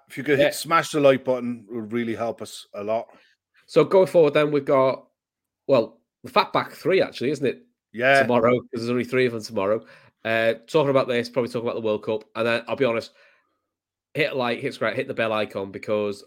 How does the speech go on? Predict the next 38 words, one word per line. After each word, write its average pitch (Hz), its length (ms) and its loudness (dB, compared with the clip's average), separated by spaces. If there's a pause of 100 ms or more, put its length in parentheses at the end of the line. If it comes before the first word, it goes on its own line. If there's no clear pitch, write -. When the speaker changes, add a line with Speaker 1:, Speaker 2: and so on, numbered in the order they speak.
(180)
Speaker 2:
we'll 131 140 -6
have 156 120 -4
all 123 240 2
sorts - 280 -6
on, 95 280 -6 (100)
I'm 95 140 -14
sure, 104 360 -2
between 104 320 -8
now 101 240 -2
Speaker 1:
Yeah. 90 180 -8 (600)
Speaker 2:
and, 95 420 -12 (840)
you 131 80 -10
know, - 80 -8
the 92 100 -14
next 98 200 -16
game, 104 240 -2
which 90 140 -16
will 98 60 -14
be 98 100 -6
on 95 120 -8
the 98 80 -8
Speaker 1:
Well, 131 100 0
Speaker 2:
twenty-second 107 800 -10
of 98 180 -8 (240)
December. 110 760 -10 (240)
Speaker 1:
I 123 80 -8
Speaker 2:
is 135 80 -6
Speaker 1:
know 180 200 4
Speaker 2:
the - 60 -12
Speaker 1:
Gav - 60 -10 (220)
Speaker 2:
Celtic 151 100 -6
Speaker 1:
is 127 60 -10
Speaker 2:
game. 143 80 4
Speaker 1:
over 127 280 2
in 127 120 -2
Liverpool 117 600 -6 (100)
this 117 260 -8
weekend 104 640 -10